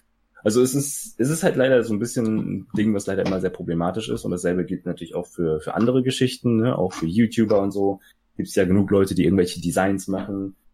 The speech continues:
Ähm, sehr, sehr abstruse Sache, die ich mal gelesen hab, äh, das war Anfang des Jahres oder ich glaub sogar letztes Jahr im, im, im Weihnacht-, zu Weihnachten gewesen. Äh, da kam irgendwie so ein YouTuber ran und hat gesagt so, „Hey,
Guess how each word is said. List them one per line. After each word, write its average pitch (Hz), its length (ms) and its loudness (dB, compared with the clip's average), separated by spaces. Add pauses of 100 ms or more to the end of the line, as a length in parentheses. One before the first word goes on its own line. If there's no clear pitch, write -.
(200)
Ähm, 87 560 -2
sehr, 107 420 2
sehr 98 180 4
abstruse 95 520 -2
Sache, 98 260 -4
die 92 80 -8
ich 90 140 -8
mal 87 200 -4
gelesen 95 440 0
hab, 95 160 -4 (280)
äh, 82 160 2
das 85 180 -2
war 80 360 0
Anfang 110 380 2
des 90 140 0
Jahres 185 540 0 (580)
oder 101 140 0
ich 92 100 -6
glaub 95 120 -2
sogar 90 160 2
letztes 95 240 -2
Jahr 101 120 -2
im, 85 260 -2
im, 80 440 -10 (260)
im 92 100 -2
Weihnacht-, 131 320 2
zu - 100 -6
Weihnachten 156 320 0
gewesen. 185 400 0 (200)
Äh, - 160 2
da 85 100 2
kam 80 220 -2
irgendwie 98 220 2
so 90 80 2
ein 85 80 2
YouTuber 101 520 2
ran 95 320 4
und 87 120 0
hat 92 120 -6
gesagt 90 340 -2
so, 85 140 -2
„Hey, 107 480 2